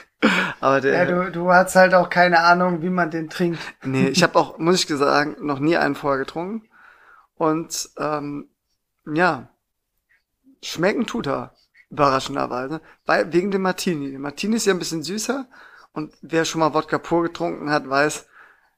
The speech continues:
Speaker 1: äh, das machst du nur in Russland.
Speaker 2: Geil.
Speaker 1: Ja, das,
Speaker 2: So.
Speaker 1: das ist eigentlich nix.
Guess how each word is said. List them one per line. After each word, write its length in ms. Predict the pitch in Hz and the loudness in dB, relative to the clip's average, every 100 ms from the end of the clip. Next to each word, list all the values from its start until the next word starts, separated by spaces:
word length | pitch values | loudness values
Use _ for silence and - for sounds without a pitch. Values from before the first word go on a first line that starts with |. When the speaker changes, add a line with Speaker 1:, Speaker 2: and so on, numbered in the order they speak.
| _ | _
Speaker 1:
äh, 160 | - 131 | -10 -6
das 120 | 139 | -4
machst 260 | 143 135 | -4 -4
du 60 | - | -4
nur 80 | 151 | -4
in 80 | 135 | -4
Russland. 520 | 143 147 131 117 117 | -6 -6 -10 -10 2
Speaker 2:
Geil. 420 | 190 170 165 147 - _ _ _ _ - | 4 6 2 -2 -12 _ _ _ _ -10
Speaker 1:
Ja, 80 | 131 | -10
das, 220 | - - _ _ | -10 -20 _ _
Speaker 2:
So. 180 | 160 160 | -12 -6
Speaker 1:
das 120 | 156 156 | -4 -4
ist 140 | - | -4
eigentlich 340 | 131 131 127 135 | -2 -2 -8 -10
nix. 300 | 160 - | -12 -12